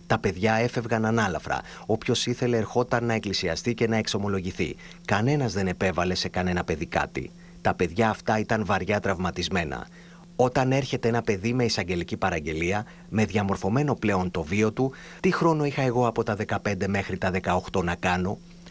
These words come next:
Με ένοιαζε να κάνει τη θεραπεία του τραύματος, να του θεραπεύσουμε το τραύμα, να του επουλώσουμε τις πληγές. Τους μάθαινα την υπευθυνότητα. Σε καμία περίπτωση δεν υπήρχαν οι εξαντλητικές εργασίες και οι κακοποιήσεις.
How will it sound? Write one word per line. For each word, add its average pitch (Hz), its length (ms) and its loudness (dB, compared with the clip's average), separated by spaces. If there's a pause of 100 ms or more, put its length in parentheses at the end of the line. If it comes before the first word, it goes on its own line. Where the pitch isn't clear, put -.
(200)
Με 107 140 4
ένοιαζε 120 400 4
να 110 120 2
κάνει 110 280 2
τη 104 100 -2
θεραπεία 98 500 0
του 92 120 -4
τραύματος, 73 720 -2 (240)
να 113 140 4
του 113 120 -4
θεραπεύσουμε 127 640 2
το 120 140 2
τραύμα, 95 440 0 (200)
να 107 180 0
του 127 100 4
επουλώσουμε 92 560 0
τις - 160 -6
πληγές. 87 600 -2 (420)
Τους 123 180 2
μάθαινα 139 420 4
την 123 120 2
υπευθυνότητα. 113 840 0
Σε - 120 -2
καμία 101 420 2
περίπτωση 110 580 2
δεν 113 140 0
υπήρχαν 104 400 0
οι 107 60 2
εξαντλητικές 98 720 0
εργασίες 120 560 0
και 127 100 0
οι 117 100 2
κακοποιήσεις. 110 840 -2